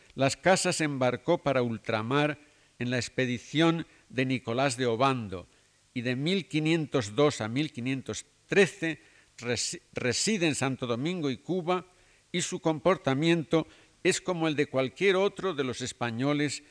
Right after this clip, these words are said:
a los que acompañaba. Aunque añadamos, hay en Las Casas un rasgo social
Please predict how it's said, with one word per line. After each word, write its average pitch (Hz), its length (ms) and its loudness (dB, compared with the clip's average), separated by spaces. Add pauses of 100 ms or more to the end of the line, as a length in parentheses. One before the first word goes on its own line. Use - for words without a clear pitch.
(220)
a 120 120 -2
los 120 160 2
que 120 120 2
acompañaba. 107 840 -2 (1120)
Aunque 139 520 -2
añadamos, 139 760 0 (600)
hay 185 240 8
en 147 100 2
Las 120 180 0
Casas 151 480 0 (300)
un 165 220 -8
rasgo 147 560 0 (100)
social 143 640 0